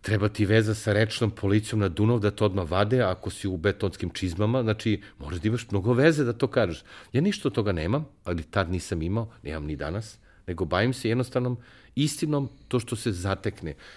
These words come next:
Zašto nemam taj problem to da kažem nekome? On očekuje od mene rezultat. On može da dobije rezultat samo ako ja mogu to da uradim što je potrebno.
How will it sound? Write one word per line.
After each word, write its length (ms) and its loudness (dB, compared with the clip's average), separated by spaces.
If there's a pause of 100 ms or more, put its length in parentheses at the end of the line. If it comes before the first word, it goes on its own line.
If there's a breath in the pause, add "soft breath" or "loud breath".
(120 loud breath)
Zašto 420 4
nemam 340 4
taj 260 4
problem 280 4
to 140 -2
da 120 0
kažem 360 2
nekome? 380 0 (420 loud breath)
On 220 2
očekuje 540 4
od 120 0
mene 260 2
rezultat. 640 0 (800)
On 140 -10
može 280 4
da 40 -2
dobije 260 6
rezultat 500 2
samo 380 2 (400 loud breath)
ako 320 2
ja 400 6 (180 loud breath)
mogu 300 8
to 220 8
da 100 4
uradim 480 8
što 180 0
je 60 6
potrebno. 580 4